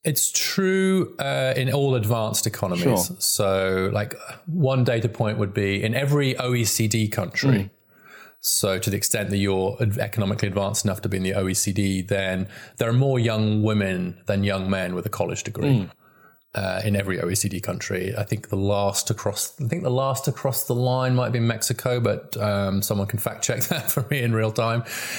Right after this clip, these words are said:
Speaker 1: Um, but interestingly, even outside the O E C D, so, like, a number, striking number of Middle Eastern countries and so on, you are seeing a gender gap in favor of women at some levels.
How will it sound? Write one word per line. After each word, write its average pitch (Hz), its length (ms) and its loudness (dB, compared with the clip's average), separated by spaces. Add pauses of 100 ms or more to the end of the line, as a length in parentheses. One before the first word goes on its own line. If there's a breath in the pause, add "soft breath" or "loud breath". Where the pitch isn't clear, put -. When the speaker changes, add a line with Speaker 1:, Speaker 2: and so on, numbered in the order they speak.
(140 loud breath)
Speaker 1:
Um, 107 580 2 (360 loud breath)
but 165 120 0
interestingly, 196 480 0
even 220 240 0
outside 175 360 0
the 139 120 2
O 110 80 4
E 107 40 2
C 110 140 0
D, 117 140 2
so, 117 140 0
like, - 100 -4
a 110 80 2 (180)
number, 139 300 4
striking 143 460 0
number 113 120 2
of 107 60 2
Middle 117 220 2
Eastern 117 280 0
countries 113 320 0
and 107 100 2
so 107 220 0
on, 104 160 2
you 104 160 4
are 107 160 0
seeing 104 220 0
a 101 40 0
gender 101 280 0
gap 95 340 -4
in 104 80 -2
favor 104 320 0
of 98 180 -4
women 98 420 0
at 101 120 -2
some 98 220 0
levels. 95 440 -2